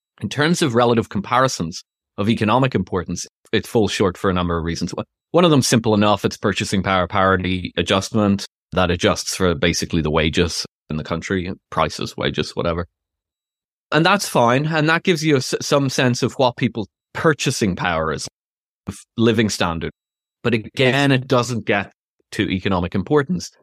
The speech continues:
Economic importance really comes down to who produces the stuff, okay? And I tend to think of that in terms of a classic distinction in macroeconomics that isn't usually talked about anymore, which is they used to be called primary, secondary, and tertiary industries.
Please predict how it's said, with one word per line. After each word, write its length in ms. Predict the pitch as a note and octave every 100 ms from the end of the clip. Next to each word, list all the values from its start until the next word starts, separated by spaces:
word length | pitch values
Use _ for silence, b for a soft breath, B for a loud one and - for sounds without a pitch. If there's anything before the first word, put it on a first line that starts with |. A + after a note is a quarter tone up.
| b _ _ -
Economic 420 | F3 G3 F3 D#3
importance 840 | B2+ - - C#3 B2+ C3+ A#2 A2+ F#2+
really 420 | F#2+ A#2+ B2+ A#2+
comes 300 | A2+ G2 F#2+
down 240 | G#2 F#2
to 100 | F2+
who 180 | F#2 A2
produces 800 | F#2+ G#2 - F#2+ F2+ F2 D2+ - _ -
the 80 | G2
stuff, 520 | - F#2 D2 - - -
okay? 300 | F#2 - F#2+ F#2 _ -
And 120 | A#2
I 140 | B2+ A#3+
tend 260 | - C#3+
to 80 | A#2+
think 200 | A#2 A2
of 80 | A2+
that 200 | G#2 G2+
in 100 | G2
terms 360 | - G#2 F#2+ G2+
of 100 | F#2
a 80 | A2
classic 400 | D3+ D3 - -
distinction 460 | - - G2 -
in 60 | F#2+
macroeconomics 840 | F#2 F2+ G#2 F2 G2 F2+ F2+ - -
that 140 | G2+
isn't 280 | A#2 A2+ A2
usually 320 | G2+ G2+ G2 F#2+
talked 220 | C3+ -
about 140 | F#2
anymore, 300 | D#2+ D#2+ D#2
which 160 | E2 -
is 140 | F#2+ - _ _ -
they 100 | A2+
used 180 | A2+ - _ -
to 40 |
be 80 | A#2
called 240 | A2+ G#2
primary, 500 | - C3 B2+ B2+ C3
secondary, 640 | A#2+ A2+ G2+ G#2 G2 F#2+ F#2+
and 120 | F2+
tertiary 440 | G2 E2+ - F2
industries. 640 | G2+ G#2 F2 - - -